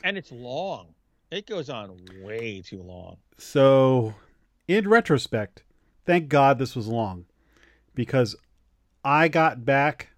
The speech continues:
Speaker 2: to the T V in the Bronx, I think right at the end of this skit.
Speaker 1: Oh, so it worked out for you.
Speaker 2: Thank God. Because
Speaker 1: Yeah, be-, it's like the last skit on S N L. You're like, "Oh my God, when is this ending?"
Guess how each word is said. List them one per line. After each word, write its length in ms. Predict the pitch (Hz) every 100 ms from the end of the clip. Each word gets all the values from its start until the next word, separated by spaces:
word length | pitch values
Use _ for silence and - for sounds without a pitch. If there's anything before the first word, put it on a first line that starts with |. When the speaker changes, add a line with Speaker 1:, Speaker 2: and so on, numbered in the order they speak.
| _
Speaker 2:
to 100 | 139
the 100 | 131
T 300 | - 151 143
V 500 | 120 135 120 104 110
in 80 | 131
the 80 | 123
Bronx, 540 | 110 117 123 131 - _ - _ _ _ _ -
I 180 | 123 139
think 220 | 170 135
right 280 | 120 139 147
at 100 | 151
the 160 | 139 110
end 240 | 135 131
of 160 | 123 95
this 180 | 113
skit. 440 | - - - 98 - _ _ - - _ _ _ _
Speaker 1:
Oh, 200 | 131 110
so 200 | - 107
it 60 | 107
worked 220 | 135 131
out 160 | 139 127
for 80 |
you. 80 | 98
Speaker 2:
Thank 400 | 165 170 175 - _ _ -
God. 420 | 131 117 82 - _ _ _ _ _ _ _ _ _
Because 540 | - 120 127 120 104 -
Speaker 1:
Yeah, 40 |
be-, 40 | 131 _ _ _ -
it's 180 | 156
like 160 | 214 208
the 80 | 165
last 360 | 123 131 135
skit 220 | - 127 117
on 100 | 110
S 240 | 107 101
N 100 | 107
L. 300 | 101 92 92 - _ -
You're 100 | 104
like, 140 | 90
"Oh 180 | 156 170
my 140 | 104
God, 280 | 92 117 123
when 100 | 101
is 80 | 143
this 180 | 160 151
ending?" 420 | 104 147 87 92